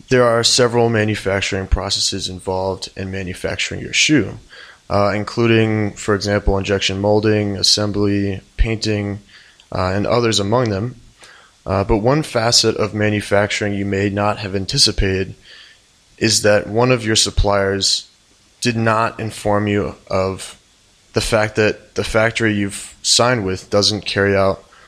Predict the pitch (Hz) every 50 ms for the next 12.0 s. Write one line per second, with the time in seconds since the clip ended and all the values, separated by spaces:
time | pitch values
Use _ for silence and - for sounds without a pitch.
0 | _ _ _ _ - - 101 104 104 104 107 104 - - 95 98 101 - 90 -
1 | - 90 - 95 87 92 95 98 95 92 - - 95 95 90 - - - 95 92
2 | 92 92 95 92 92 92 98 107 107 92 87 - - _ _ - - - _ _
3 | _ _ _ _ _ _ _ - - 104 98 101 101 104 98 - - - 131 135
4 | 120 107 98 98 104 107 - - 104 - - 110 104 104 104 101 98 - - -
5 | 101 101 98 - - 101 95 - - 98 92 - 101 98 95 95 - - _ -
6 | - - - _ - - - - 160 160 160 147 - - 104 107 117 - - 104
7 | 95 - 90 90 87 85 90 - - - - _ _ - - - _ _ _ _
8 | - - 110 107 107 113 123 - - - 117 107 104 104 104 101 104 101 95 87
9 | - 101 104 101 - - 107 107 98 - - 90 90 92 87 - - - - 101
10 | 101 101 98 90 98 95 101 95 - - 92 95 92 - - 95 95 90 85 -
11 | 98 98 92 - - 95 95 92 90 - 92 98 98 95 98 92 - - - -